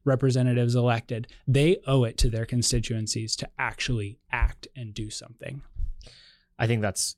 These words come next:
Speaker 2: exactly right. Um, but, um, obviously, uh, you know, relying on Republican elected officials to be
Speaker 1: <laughs>
Speaker 2: bold, uh, and principled people is always tough. Uh, what would
Speaker 1: As I
Speaker 2: you
Speaker 1: said, I'm an
Speaker 2: <laughs>
Speaker 1: eternal pessimist.
Speaker 2: Yeah, yeah,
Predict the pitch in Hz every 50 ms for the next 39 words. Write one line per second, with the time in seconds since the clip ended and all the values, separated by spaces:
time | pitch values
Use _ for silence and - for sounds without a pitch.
0 | _ _ _ - 120 107 104 90 110 104 101 101 - - 101 87 85 90 107 131
1 | 143 123 104 101 - - 113 107 104 98 95 92 92 92 - _ - 113 101 98
2 | 95 - - _ _ _ _ _ _ _ _ - 101 90 90 - - 110 104 98
3 | 98 98 92 - - 101 92 90 78 71 87 90 87 - - 104 98 87 82 80
4 | - - - 107 95 92 95 101 101 98 101 98 95 92 90 92 - - - -
5 | 107 95 98 92 87 90 90 92 - - - 104 - - 101 95 - - 101 104
6 | - - - - - - 98 95 98 101 95 - - 165 139 - 226 220 - -
7 | - 240 208 - - 247 220 - - - - 117 120 120 120 113 101 120 120 117
8 | 104 104 101 95 120 - 123 - 277 294 262 127 120 - - 113 113 110 104 -
9 | - 110 104 107 107 98 98 95 101 95 95 95 95 92 87 - - - - -
10 | - 127 104 95 - - - 117 104 98 - - - - - - 143 151 175 196
11 | 175 196 196 180 - 196 175 156 - - 185 190 196 185 165 - 208 190 180 165
12 | 139 165 147 143 - - 131 127 127 120 117 117 117 110 110 110 294